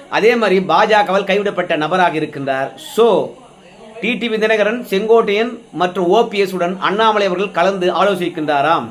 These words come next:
டி டி வி தினகரன் நடத்துகின்ற கட்சியினுடைய பெயரை மாற்றி ஒரு புதிய வடிவத்தில் அந்த கட்சியில் அண்ணாமலை அவர்கள் இணைய போறார். அந்த கட்சிக்கான தலைவராகவும் அண்ணாமலை ஆக போறாரு. என்னப்பா, இப்போ அண்ணாமலை அவர்களை பொறுத்த வரைக்கும்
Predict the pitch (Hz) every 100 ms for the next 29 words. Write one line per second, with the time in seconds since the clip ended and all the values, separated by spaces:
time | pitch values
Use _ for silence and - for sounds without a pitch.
0 | - - - - _ - 226 269 254 240
1 | 214 220 214 208 196 196 214 196 180 180
2 | 185 220 202 190 185 190 185 175 190 233
3 | - 247 277 151 - - - - - -
4 | - 175 175 214 262 254 214 226 208 151
5 | 165 160 165 - 170 202 190 190 208 254
6 | 226 196 214 202 190 185 175 175 180 160
7 | 151 151 147 - 170 190 185 190 233 -
8 | 196 185 214 208 185 175 180 143 180 196
9 | 185 160 170 165 151 147 139 139 - -
10 | - - - - 143 214 220 185 180 165
11 | 123 107 - _ _ - 165 175 175 160
12 | 175 196 151 185 220 214 208 190 185 214
13 | 214 185 165 156 156